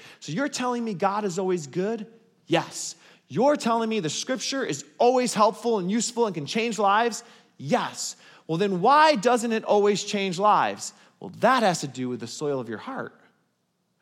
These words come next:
That's a pretty eye-opening moment, like, when that first clicks. Peshat readings can actually, like, they can be life-changing, absolutely. But there's a deeper layer. Um, there's a deeper layer.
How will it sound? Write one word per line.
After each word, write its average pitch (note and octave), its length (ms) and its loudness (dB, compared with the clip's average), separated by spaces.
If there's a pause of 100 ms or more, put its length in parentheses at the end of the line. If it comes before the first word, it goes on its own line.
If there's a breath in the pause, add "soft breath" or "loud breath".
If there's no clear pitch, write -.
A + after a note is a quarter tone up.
(580 soft breath)
That's - 240 -2
a D3 60 -8
pretty B2 360 -6
eye-opening F#2+ 500 -6
moment, - 380 -6
like, A2+ 200 -12
when B2 180 -8
that C#3+ 240 -2
first - 220 -10
clicks. - 340 -10 (220 soft breath)
Peshat C4 480 4
readings A3+ 400 0
can G3 160 -4
actually, G#3 500 4
like, D#3 240 0
they B3+ 140 4
can A#3 340 -2
be A3 100 0
life-changing, F#3 540 -2 (100)
absolutely. G3 840 0 (1700 soft breath)
But B2+ 80 -8
there's B2+ 120 -2
a C3+ 60 -4
deeper C3+ 240 -2
layer. G#2 320 0 (320)
Um, G#2+ 240 -4
there's A2 160 -6
a A2+ 60 -10
deeper A2+ 260 -6
layer. G#2+ 260 -6